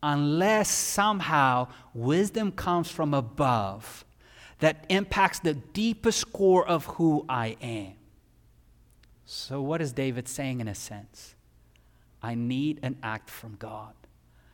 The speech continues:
I need God to save me. I need wisdom. And the Bible uses wisdom and knowledge sometimes interchangeably, and it defines wisdom and knowledge as what? The fear of the Lord.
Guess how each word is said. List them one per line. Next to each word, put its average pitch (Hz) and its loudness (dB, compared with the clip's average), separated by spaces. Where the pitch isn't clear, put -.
I 110 -8
need 139 -2
God 120 -2
to 117 -10
save 110 -8
me. 104 -14
I 117 -2
need 143 0
wisdom. 117 -2
And 117 -4
the 117 -4
Bible 143 0
uses 127 -4
wisdom 135 -2
and 127 -2
knowledge 120 -2
sometimes 131 -6
interchangeably, 151 -4
and 127 -4
it 120 -8
defines 131 -4
wisdom 131 -4
and 123 -4
knowledge 120 -2
as - -10
what? 113 -6
The 123 -4
fear 127 -6
of 107 -6
the 120 -12
Lord. 117 -10